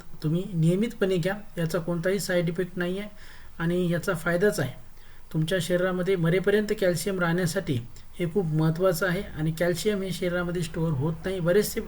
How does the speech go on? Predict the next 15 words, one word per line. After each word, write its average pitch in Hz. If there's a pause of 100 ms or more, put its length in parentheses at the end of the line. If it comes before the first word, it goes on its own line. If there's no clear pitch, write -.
(100)
असे, 165 (720)
अ, -
जे 156
व्हिटॅमिन्स 214
आहेत 180
ते 175
शरीरामध्ये 185
लाईफटाईमकरता 208
स्टोअर 180
होत 202 (100)
नाही. 139
वयाच्या 175
काही 190
वर्षापर्यंतच 190
ते 220